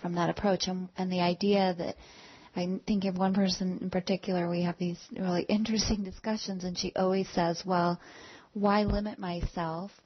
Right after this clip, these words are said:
when I could be drawing from the wisdom of another tradition too and, and doing more to help myself and benefit myself in my journey?" So what, could you speak to this idea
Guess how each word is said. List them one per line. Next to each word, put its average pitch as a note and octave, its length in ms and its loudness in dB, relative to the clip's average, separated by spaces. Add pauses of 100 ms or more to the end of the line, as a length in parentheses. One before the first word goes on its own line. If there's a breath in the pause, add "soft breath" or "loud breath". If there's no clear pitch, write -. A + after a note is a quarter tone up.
when F3+ 260 -4
I F3+ 160 0
could F3+ 380 -4
be E3+ 400 0
drawing E3+ 500 0 (340)
from F3 280 2
the F3 100 2
wisdom E3 380 2
of D#3+ 200 -4
another E3 360 2
tradition E3 500 -2
too G3+ 380 2
and, E3 280 0
and F3+ 140 -2
doing F3 300 4
more E3+ 180 2
to E3 80 0
help E3 260 2
myself E3 540 -6
and E3 100 -8
benefit E3 360 -6
myself - 440 -6 (540 loud breath)
in F3 140 -2
my D#3 120 0
journey?" F3 480 0 (200)
So F#3+ 240 2 (800 loud breath)
what, A#3+ 260 -4 (120)
could C4+ 200 -2
you E4+ 100 6
speak - 380 0
to C#4 160 0
this A#3+ 240 2
idea G#3 720 2